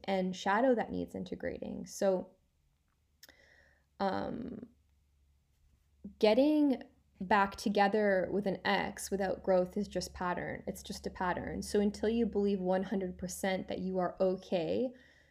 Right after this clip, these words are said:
and dare I say it, even happy with or without them, I would have no contact. Um, that might require blocking each other on social media if you have to. Like, communicate these boundaries. Communicate them clearly if you have the opportunity or relationship,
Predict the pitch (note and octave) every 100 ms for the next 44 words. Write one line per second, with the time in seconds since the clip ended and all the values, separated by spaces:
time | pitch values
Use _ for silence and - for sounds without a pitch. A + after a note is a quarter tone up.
0 | _ - F#3+ G3+ G3 F3+ F3+ E3+ - F3+
1 | F3+ - G3+ F#3 F3 F#3+ G#3+ B3 G#3 G3
2 | F#3 F#3 F#3 F3 F3 F#3 A3+ - F#3 F#3+
3 | - G3 G#3 G#3+ A3+ G#3 G#3+ G#3 - B3
4 | B3+ F3+ E3+ - - _ _ _ - _
5 | _ _ F#3+ F#3 F#3 F#2+ - - - _
6 | _ _ _ _ - - - G3+ G#3 G3+
7 | G#3 G#3 G3+ G3 G3 G3 F3+ - G3 F#3
8 | F#3 F#3+ F#3+ F3+ F3+ - - F#3+ A#3 C#4+
9 | C#4+ C4+ - A#3 B3 A#3+ - B3+ A#3+ A3
10 | - B3 B3 D#4+ - C4+ G#3 G3+ D#3 D#3
11 | - G#1+ - - - A3 A#3 B3 B3+ A#3+
12 | A3 G#3 G#3+ G#3+ A3 G3+ F#3 G#3 G#3 F#3+
13 | F#3+ F#3+ - F#3 A3 - G#3 G3 F#3+ F3+
14 | F3 F3 F3 - G#3+ G#3 - -